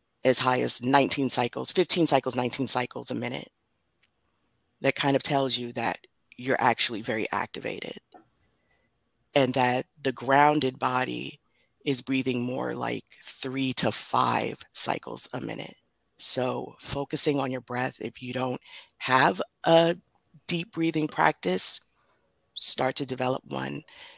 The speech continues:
using soothing sounds, sound healing, like I had playing in the background, helps to facilitate the grounding and the centering.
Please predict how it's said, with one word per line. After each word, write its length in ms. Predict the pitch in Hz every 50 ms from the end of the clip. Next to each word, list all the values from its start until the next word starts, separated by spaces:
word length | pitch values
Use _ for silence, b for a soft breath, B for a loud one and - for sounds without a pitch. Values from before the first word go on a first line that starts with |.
| B B -
using 920 | 143 139 143 147 147 135 - 143 143 139 135 135 135 135 131 131 139 139 139
soothing 440 | - - - 147 131 127 127 120
sounds, 600 | - - 190 185 185 180 180 175 175 175 175 165
sound 400 | - - - 156 151 151 156 156
healing, 640 | - - 156 156 156 151 151 156 151 151 151 151 151 147
like 200 | 135 135 - -
I 60 | 131
had 220 | 123 135 131 -
playing 280 | - 135 135 131 131 131
in 60 | 120
the 60 | 117
background, 800 | 120 127 127 131 131 - - 135 135 135 135 135 135 143 143 143 b b b b b b
helps 260 | - 147 139 - - -
to 80 | -
facilitate 800 | 127 - 131 - - 135 123 127 123 - - 127 120 123 127 - _ _ -
the 80 | 131
grounding 440 | 120 127 127 123 127 127 139 135 131
and 100 | 127 127
the 60 | 131
centering. 720 | 123 - - - 123 135 - - 139 143 143 147 151 151 151